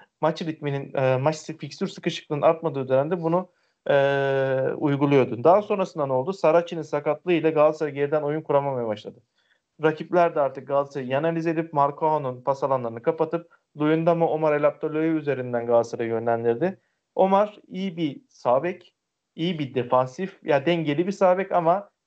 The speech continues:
Mariano kalitesinde bir oyuncu değil. Mariano evet fizik olarak yetersiz, temposu düşük diyebilirsin.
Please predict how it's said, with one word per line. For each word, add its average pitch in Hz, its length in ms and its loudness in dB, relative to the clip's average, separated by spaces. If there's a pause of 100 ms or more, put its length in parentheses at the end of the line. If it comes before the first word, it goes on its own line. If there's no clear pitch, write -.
Mariano 175 600 0
kalitesinde 147 680 -8
bir 170 40 4
oyuncu 147 360 0
değil. 123 260 -4
Mariano 180 540 2
evet 170 280 0 (300)
fizik 160 260 -4
olarak 165 340 2
yetersiz, 147 540 -2
temposu 143 640 -6
düşük 143 360 -8
diyebilirsin. 143 760 0